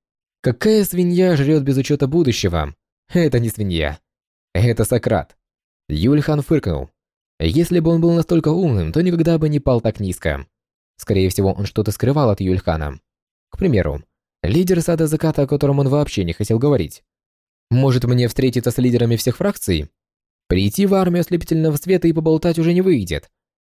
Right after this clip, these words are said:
Он верил в слова жадности, что сатана не позволит ему быть в его мире. Юльхан сделал бы то же самое, если бы был сатаной. А вот где лидер Сада Заката, он не знал. Юльхан даже удивился, как он доволен собой.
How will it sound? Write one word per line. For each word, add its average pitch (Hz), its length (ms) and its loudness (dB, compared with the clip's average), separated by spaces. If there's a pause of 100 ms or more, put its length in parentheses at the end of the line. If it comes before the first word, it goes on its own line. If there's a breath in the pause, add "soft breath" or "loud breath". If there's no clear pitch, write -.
(180)
Он 107 240 2
верил 110 360 2
в 104 60 -4
слова 113 280 2
жадности, 90 640 -4 (260)
что - 180 -2
сатана 185 380 0
не 190 100 2
позволит 165 480 2
ему 104 200 0
быть 110 160 0
в 104 40 0
его 117 220 2
мире. 82 360 -4 (520)
Юльхан 98 520 0
сделал 101 320 2
бы 101 120 -2
то 107 120 -2
же 107 100 -2
самое, 85 520 -2
если 180 260 -2
бы 170 120 2
был 151 180 0
сатаной. 87 580 -4 (760)
А 107 180 0
вот 190 180 2
где 180 220 0
лидер 180 260 2
Сада 165 240 0
Заката, 160 440 0
он 170 200 0
не 139 100 0
знал. 82 380 -4 (480)
Юльхан 107 520 0
даже 107 200 2
удивился, 117 480 0
как 101 160 -4
он 110 100 0
доволен 143 340 0
собой. 85 440 -4